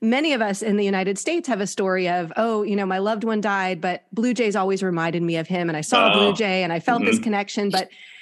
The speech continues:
Speaker 1: there are larger cultural stories in many, many countries around the world that relate to birds and the meaning of birds. Could you share a couple of those with us that have really impacted you?
Speaker 2: Sure. Um, you know, one of the things, I, I live in Oklahoma now. I'm from New York and I'm in Oklahoma, and I'm,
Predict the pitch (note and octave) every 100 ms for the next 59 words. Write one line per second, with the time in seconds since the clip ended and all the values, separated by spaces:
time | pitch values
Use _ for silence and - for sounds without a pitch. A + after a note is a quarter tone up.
0 | - F#3 A#3+ C4 B3+ A3 G#3+ A#3 G#3 F#3
1 | - A3 A#3 G3 E3+ - D#3+ D3+ D3+ D#3
2 | D#3+ E3 E3+ D#3+ F3 A3+ C4+ E3+ F#3 E3+
3 | D#3 D#3+ D3+ D#3 E3 D#3 - - F3+ E3
4 | - _ F3 G3 F3 F3 E3 - D#3 D#3
5 | G3 G#3 B2+ - - D#3+ D#3+ F3+ G3 D#3
6 | C#3 C#3 - - - G3 B3 - F3 -
7 | E3+ - E3 D#3 D3 D3+ D3 C3+ C#3 -
8 | C#3+ D3 C#3+ - E3+ D#3 D3+ D#3+ G#3+ A#3+
9 | G#3 D#3+ D#3+ D#3+ C#3 D3 - _ _ _
10 | - - D3+ G2+ G2+ B2+ B2 B2+ B2 B2+
11 | C3+ C3 A#2+ D3+ C#3 - C3+ A#2+ A2 B2+
12 | C3+ B2+ B2+ C#3+ C3 A#2 C#3 C3 G#2 F#2+
13 | F2+ F#2+ F#2 A#2 G#2 G2+ A2 G2 G2 F#2
14 | F#2+ F#2 G2+ F#2 G#2+ F#2+ E2+ F2+ F2